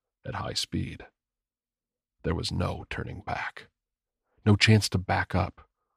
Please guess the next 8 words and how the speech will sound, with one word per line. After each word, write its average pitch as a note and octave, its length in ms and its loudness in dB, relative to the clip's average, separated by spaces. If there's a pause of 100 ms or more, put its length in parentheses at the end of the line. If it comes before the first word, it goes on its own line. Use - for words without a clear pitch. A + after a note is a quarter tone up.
(120)
or - 120 -4
let - 200 -2
the - 80 -8
demon E2+ 400 -4
car - 260 -8
pass. - 640 -4 (1160)
In G#2 100 4
an F#2+ 120 6